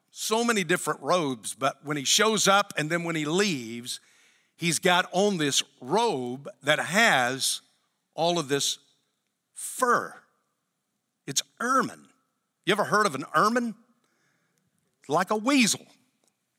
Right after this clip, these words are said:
In the summertime, that ermine is browned. And then as winter comes on, he comes back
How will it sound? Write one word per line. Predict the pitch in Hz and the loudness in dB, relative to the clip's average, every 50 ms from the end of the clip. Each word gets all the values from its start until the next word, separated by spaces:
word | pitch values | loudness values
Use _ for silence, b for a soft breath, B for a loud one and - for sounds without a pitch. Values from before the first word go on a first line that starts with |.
| _ _ _ _ _ _ _ _ _ _ _ b b b b b b b b b b b b b b | _ _ _ _ _ _ _ _ _ _ _ b b b b b b b b b b b b b b
In | - 170 | -2 0
the | 165 143 | 2 2
summertime, | - - - 269 294 285 269 233 - - - 160 151 143 143 143 151 170 185 175 143 | 4 4 4 4 4 4 4 2 2 2 2 4 4 6 6 6 6 4 2 0 0
that | 147 160 160 170 - _ _ _ _ _ _ _ - | 2 2 2 2 -2 _ _ _ _ _ _ _ 0
ermine | 170 190 247 262 262 214 156 139 131 135 143 160 - - | 2 4 6 6 4 2 0 0 -2 -2 -2 -4 -6 -6
is | 151 151 135 135 | -6 -4 -4 -4
browned. | 127 - 139 165 185 180 170 143 123 87 78 73 - 76 78 - - - _ _ _ _ _ _ _ _ _ _ _ _ _ _ _ _ _ _ _ _ _ _ _ _ _ _ _ _ - | -6 -4 0 2 2 2 2 2 -2 -4 -10 -18 -20 -20 -20 -20 -20 -20 _ _ _ _ _ _ _ _ _ _ _ _ _ _ _ _ _ _ _ _ _ _ _ _ _ _ _ _ -2
And | 147 156 160 | -2 0 2
then | 170 175 170 | 2 2 2
as | 151 135 | 0 -2
winter | 135 156 214 226 220 175 151 | 0 0 2 2 2 2 0
comes | - - 170 156 151 143 - | 0 0 0 0 0 -2 -2
on, | 147 143 143 143 143 135 | -2 0 0 -2 -4 -6
he | 147 156 | -8 -12
comes | 151 - - 156 151 131 113 | -10 -2 -2 -2 -2 -2 -2
back | 117 147 135 131 - | -2 -2 -2 -2 -6